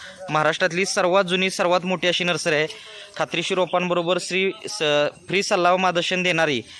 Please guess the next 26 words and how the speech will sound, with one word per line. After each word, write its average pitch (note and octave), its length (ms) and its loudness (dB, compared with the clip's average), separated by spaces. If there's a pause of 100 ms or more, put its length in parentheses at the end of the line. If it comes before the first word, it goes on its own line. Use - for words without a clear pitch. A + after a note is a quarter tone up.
(240)
महाराष्ट्रातली D#3+ 540 0
सर्वात F3+ 320 0
जुनी, F3 240 -2
सर्वात F3 320 0
मोठी F3+ 220 -2
अशी F3+ 180 0
नर्सरी E3+ 300 0
आहे. E3+ 100 4
शासन F3+ 300 0
मान्यता F3 380 0
आहे, E3+ 100 4
अनुदान E3+ 300 0
पात्र F#3 260 -2
नर्सरी E3+ 360 0
आहे. D3+ 140 2 (540)
भाऊसाहेब D3+ 400 0
फोंडकर, E3+ 360 0
नानासाहेब E3 480 0
देशमुख E3 340 -2 (120)
पोकरा E3+ 300 2
योजना D#3+ 360 2 (420)
इत्यादी F3 540 2
विविध F#3 360 2
ज्या G3+ 160 4
योजना E3 360 4
आहेत B2+ 80 0